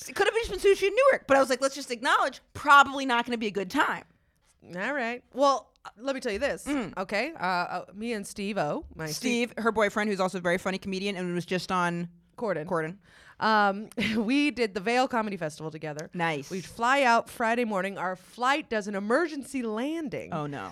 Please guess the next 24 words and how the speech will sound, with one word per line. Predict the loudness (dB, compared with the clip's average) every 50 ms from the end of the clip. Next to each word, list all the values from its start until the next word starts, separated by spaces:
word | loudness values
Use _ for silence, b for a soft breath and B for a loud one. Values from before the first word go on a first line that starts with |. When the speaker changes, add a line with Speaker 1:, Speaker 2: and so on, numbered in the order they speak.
| -12 -12 -8
Speaker 2:
I | -6 -4 -4 -4 -4 -4
know. | -2 0 0 0 0 0 -2
And | -4 -8 -8
so | -8 -6
we | -6 -6
end | -6 -6 -6
up | -8 -6
in, | -6 -6 -6 -6 -6 -6
um, | -6 -4 -4 -4 -4 -6 -8 -10 -12 -14 -16 _ _ -12
Morristown, | -8 -6 -4 -2 0 -2 -2 -4 -8 -14 -14 -10 -8 -6 -6 -6 -6 -8
Pennsylvania. | -10 -12 -12 -12 -12 -10 -10 -10 -8 -8 -8 -8 -10 -10 -12 -12 -14 -16 _ b b b b b b b
Speaker 1:
What? | -14 -12 -10 -10 -10 -10 -12 -12 -12 -6
Speaker 2:
Yeah, | -2 0 0 0 0 0
there | 2 2 4 4
is | 2 0 -2 -4
literally | -2 0 0 2 0 0 0 -2 -2
no | -4 -4 -4 -4 -4
more | -4 -4 -4 -4
than | -4 -6 -8 -8
two | -8 -6 -6 -6
planes | -6 -4 -6 -6 -4 -4 -4 -4
at | -4 -4
a | -6
time | -6 -6 -6 -6 -6 -8 -10